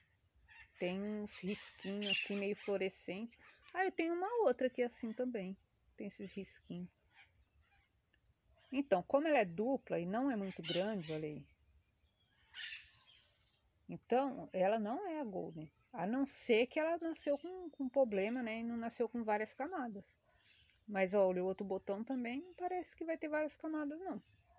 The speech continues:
Então, eu não sei o nome, se alguém souber e quiser falar pra gente, eu agradeço.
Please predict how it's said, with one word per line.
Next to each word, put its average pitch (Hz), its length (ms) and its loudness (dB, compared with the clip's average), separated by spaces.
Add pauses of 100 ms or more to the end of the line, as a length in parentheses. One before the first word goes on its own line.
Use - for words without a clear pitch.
(1400)
Então, 220 280 4
eu 233 80 0
não 247 140 2
sei 240 240 4
o 185 60 0
nome, 180 320 -2
se - 160 -2
alguém 185 240 2
souber 180 600 -4 (1120)
e 247 200 6
quiser 165 380 2
falar 147 260 -8
pra 180 160 0
gente, 180 680 -2 (240)
eu 160 220 -2
agradeço. 170 1000 -4